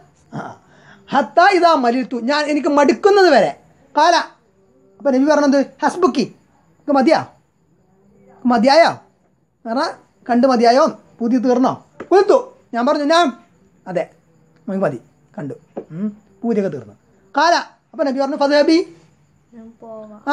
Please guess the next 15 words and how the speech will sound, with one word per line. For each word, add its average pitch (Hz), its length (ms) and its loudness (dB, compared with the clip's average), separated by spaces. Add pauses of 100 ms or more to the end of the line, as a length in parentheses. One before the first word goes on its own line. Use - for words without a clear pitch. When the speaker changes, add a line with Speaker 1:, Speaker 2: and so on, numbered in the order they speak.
(140)
Speaker 1:
ഇനി 262 120 0
പോയിക്കോ, 170 220 -2
പോയിക്കോ. - 200 -20 (300)
ഏ? 165 120 -10 (440)
ഇദ്ഹബ്, 311 280 2 (120)
ഇദ്ഹബാ, 277 340 0 (120)
ഇദ്ഹബ്. 254 300 -2 (760)
ഇദ്ഹബി, 247 320 2 (140)
ഇദ്ഹബാ, 277 300 4 (100)
ഇദ്ഹബിന. 202 320 -2 (260)
ഇദ്ഹബീ 226 320 2 (560)
പെണ്ണായതുകൊണ്ടാണ് 233 540 0
പറഞ്ഞത്, 147 220 -8
അല്ലേ? 208 140 0 (460)
ഏ? 190 40 -8